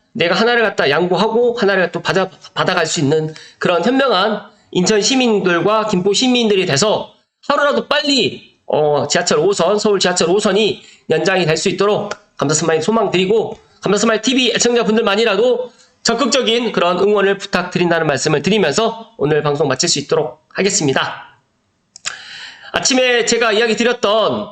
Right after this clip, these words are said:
어, 사람과 사람 사이에는 정말 작은 차이가 존재합니다.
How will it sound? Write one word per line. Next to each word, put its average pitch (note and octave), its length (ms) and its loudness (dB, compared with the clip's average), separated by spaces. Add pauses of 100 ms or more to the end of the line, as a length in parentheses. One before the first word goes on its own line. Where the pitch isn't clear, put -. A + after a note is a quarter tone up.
(100)
어, D#3 360 0
사람과 C4+ 380 0
사람 C4 280 0
사이에는 B3 380 0
정말 F#3+ 400 0
작은 A#3+ 400 0
차이가 B3+ 320 0
존재합니다. F#3+ 680 0